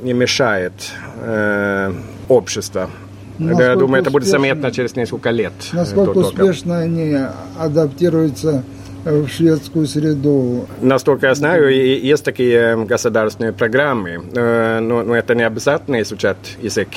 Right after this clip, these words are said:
Speaker 1: Это все, м, добровольно, э, если хотят. И, э, нету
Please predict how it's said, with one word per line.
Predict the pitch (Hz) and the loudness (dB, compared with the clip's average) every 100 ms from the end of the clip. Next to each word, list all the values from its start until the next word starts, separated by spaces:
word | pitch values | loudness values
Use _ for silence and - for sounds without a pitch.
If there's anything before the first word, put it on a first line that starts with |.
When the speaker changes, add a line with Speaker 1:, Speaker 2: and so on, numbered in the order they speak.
| - - 110 | -14 -14 -6
Speaker 1:
Это | 113 | -4
все, | 98 120 117 | 0 2 2
м, | 107 110 104 107 101 | 0 0 0 -2 0
добровольно, | 110 107 107 123 113 90 95 98 | 0 2 4 4 2 -2 -8 -10
э, | 113 107 104 107 107 | -6 -4 -2 -2 -2
если | 104 110 104 98 | -2 0 0 2
хотят. | 104 120 98 - - | -2 0 -2 -2 -6
И, | 113 113 110 110 | -2 2 4 4
э, | 107 107 107 104 98 95 | 2 0 -2 -2 -4 -2
нету | 117 127 123 110 | 0 0 0 -2